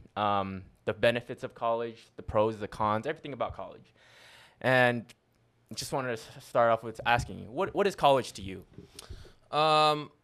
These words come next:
Speaker 2: well, before we get there, I wanted to actually ask you a question. Can I?
Speaker 1: All right, sure. Go ahead.
Speaker 2: Um, and we both agreed on this topic. And we, just so everybody knows, we agree on, <clears throat> on topics. Sorry to give you guys a behind the scenes. Right after our, our episode, we'll, we'll talk about the topic for next week. But the reason we, we've been on this topic for a bit, like, we've been talking about it,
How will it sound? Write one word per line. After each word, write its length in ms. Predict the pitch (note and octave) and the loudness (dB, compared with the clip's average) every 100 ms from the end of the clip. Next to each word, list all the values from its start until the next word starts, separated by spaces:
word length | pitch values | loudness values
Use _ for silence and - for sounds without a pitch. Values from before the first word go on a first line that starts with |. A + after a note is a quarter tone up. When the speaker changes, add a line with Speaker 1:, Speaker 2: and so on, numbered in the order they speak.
| _ | _
Speaker 2:
well, 140 | C#3 | -2
before 320 | D3 C3+ G3+ G3 | 0 0 0 0
we 80 | |
get 180 | C#3 C#3+ | 0 -2
there, 160 | C#3+ A2+ | 0 0
I 60 | |
wanted 220 | B2 C#3 A2+ A#2 | 0 -4 -4 -4
to 80 | G2+ | -2
actually 280 | A#2+ B2 G#2 | -2 -2 -4
ask 200 | A2+ - | -4 -4
you 60 | D3 | -8
a 40 | |
question. 340 | G#2 F#2+ - G2 - | -10 -12 -14 -18 -10
Can 140 | A#2 | -6
I? 40 | C3+ | -4
Speaker 1:
All 40 | |
right, 160 | D#3+ F3 | -4 -8
sure. 140 | G#3 A#2 | -16 -14
Go 80 | D#3+ | -12
ahead. 160 | D#3 F#2 _ - - _ _ _ - | -12 -16 _ -20 -20 _ _ _ -8
Speaker 2:
Um, 240 | C3 C3+ | -4 -2
and 120 | C3 | -2
we 80 | D#3+ | -4
both 240 | D#3 F3+ A#2 | -4 -4 -6
agreed 200 | G2+ F#2 | -12 -14
on 100 | F2 | -14
this 100 | - | -16
topic. 340 | G2+ G#2 A2 - _ _ | -14 -12 -12 -12 _ _
And 100 | C3 | -10
we, 60 | D3 | -8
just 140 | E3 | -6
so 80 | F#3 | -6
everybody 240 | D#3+ D3+ C#3+ | -6 -8 -10
knows, 180 | C3+ | -10
we 80 | C3 | -10
agree 220 | C3 B2+ | -12 -8
on, 140 | C3 A#2+ | -6 -6
<clears throat> 80 | _ G#3+ | _ -6
on 140 | F#3 B2+ | -4 -4
topics. 320 | C3 B2+ B2+ | -4 -4 -6
Sorry 220 | - B2+ A#2 | -6 -2 -2
to 100 | G#2 | -4
give 180 | G#2+ A#2 | -10 -8
you 80 | |
guys 120 | A2 G#2 | -8 -8
a 20 | |
behind 260 | G#2+ G#2+ G2+ | -12 -14 -14
the 40 | |
scenes. 300 | - G#2+ G2+ | -14 -14 -4
Right 160 | C#3+ C3+ | -2 0
after 240 | B2 A2+ | -2 -4
our, 160 | G#2+ - | -6 -6
our 280 | G2 F2 - | -8 -8 -10
episode, 280 | A2 A2+ A2 | -10 -10 -10
we'll, 100 | A2 | -8
we'll 160 | A#2 | -10
talk 220 | A2 A#2+ | -6 -6
about 220 | A2+ G#2 - | -4 -6 -6
the 40 | |
topic 220 | A2 G2+ G#2+ | -8 -8 -10
for 120 | G#2+ | -12
next 220 | G#2+ - | -12 -10
week. 140 | A2 G2+ | -12 -8
But 220 | G#2+ G2+ | -8 -6
the 80 | A#2+ | -6
reason 280 | F#3 F3 | -6 -6
we, 200 | E3+ D#3+ - | -6 -8 -8
we've 140 | F3+ G3 | -6 -2
been 100 | E3 | -2
on 200 | D3 C3+ | -2 -2
this 120 | C3+ | -6
topic 340 | B2 A2+ A2 | -4 -6 -6
for 120 | - G2+ | -12 -10
a 40 | |
bit, 280 | G2+ A2 - | -4 -4 -4
like, 140 | G#2+ | -10
we've 120 | A#2 | -10
been 100 | C#3 | -10
talking 220 | C#3 C3 B2 | -6 -6 -4
about 200 | A2 A2 | -4 -4
it, 180 | F#2+ | -8